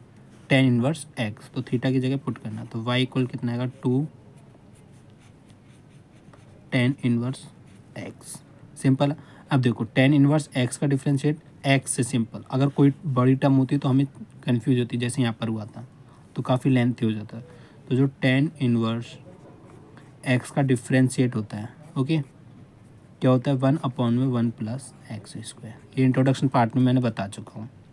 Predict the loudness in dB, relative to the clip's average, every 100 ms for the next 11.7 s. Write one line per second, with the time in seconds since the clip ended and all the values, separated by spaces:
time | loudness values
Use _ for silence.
0 | -20 -20 -4 0 2 0 0 -2 -2 -2
1 | -2 -4 -2 -2 -4 -6 -14 -20 -16 -12
2 | -4 -2 0 0 0 -2 -4 -6 -10 -2
3 | 0 0 -2 0 0 0 0 -2 -2 -6
4 | -8 -8 -6 -4 -4 -6 -10 -14 -8 -4
5 | -4 -6 -16 -20 -20 -20 -20 -20 -20 -20
6 | -20 -20 -20 -20 -20 -20 -20 -20 -20 -20
7 | -20 -12 0 2 4 4 4 4 2 2
8 | 2 2 0 -2 -8 -6 -2 0 2 2
9 | 2 2 -2 -2 0 4 4 4 0 2
10 | -2 -2 -8 -10 -6 -4 -2 0 0 2
11 | 2 0 0 -2 -2 -2